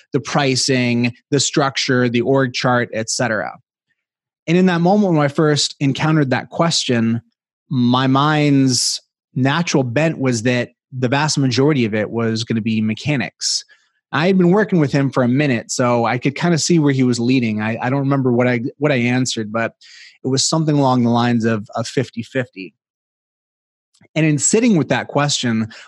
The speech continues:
what's become clear to me over time is that it's a hundred percent intention and zero percent mechanics. The mechanics will show up. The mechanics will figure themselves out. It's the atten-, intention that drives the mechanics. And what I'm here to tell you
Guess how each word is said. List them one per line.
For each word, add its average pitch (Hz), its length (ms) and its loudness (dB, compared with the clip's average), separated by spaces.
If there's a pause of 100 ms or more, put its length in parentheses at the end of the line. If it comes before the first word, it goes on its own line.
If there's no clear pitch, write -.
what's 143 260 0
become 143 320 0
clear 185 260 2
to 185 80 4
me 143 120 4
over 120 200 2
time 110 500 -4
is 135 140 -2
that 131 100 2
it's 135 140 0
a 123 80 0
hundred 143 320 0
percent 120 260 -2
intention 113 680 -4 (720)
and 131 200 2
zero 139 320 4
percent 117 360 -2
mechanics. 95 560 -8
The 127 80 -4
mechanics 202 540 0
will 139 120 2
show 120 340 0
up. 117 240 0
The - 60 -12
mechanics 175 460 -2
will 127 100 0
figure 139 340 0
themselves 113 560 0
out. 120 300 -2 (180)
It's 143 160 -2
the 135 120 4
atten-, 170 360 0
intention 139 800 0 (260)
that 135 220 -2
drives 131 560 0
the 123 80 0
mechanics. 110 680 -4 (240)
And 139 200 0
what 143 120 2
I'm 208 140 2
here 202 200 2
to 156 100 0
tell 160 260 2
you 143 500 0